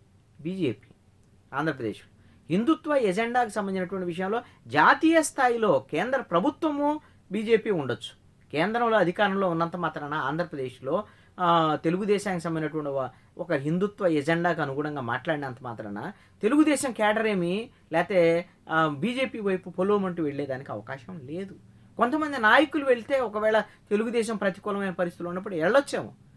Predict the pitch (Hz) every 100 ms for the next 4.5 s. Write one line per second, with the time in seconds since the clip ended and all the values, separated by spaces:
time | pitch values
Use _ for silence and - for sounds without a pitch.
0 | - - - 190 262 277 254 196 233 269
1 | 269 254 214 214 240 233 214 208 202 190
2 | 180 185 180 170 185 170 165 156 156 143
3 | - 220 - - 175 208 262 233 202 143
4 | 120 143 170 156